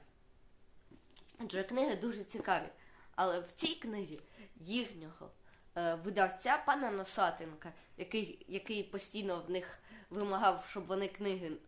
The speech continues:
книгу написували, він їм чомусь не дзвонив.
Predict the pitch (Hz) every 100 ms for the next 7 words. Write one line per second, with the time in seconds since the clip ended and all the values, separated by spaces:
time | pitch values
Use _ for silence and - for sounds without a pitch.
0 | - - 226 208 180 175 165 170 160 -
1 | 151 147 120 - - - - - - -
2 | - - 254 - 233 277 277 302 294 -
3 | 247 247 254 277 160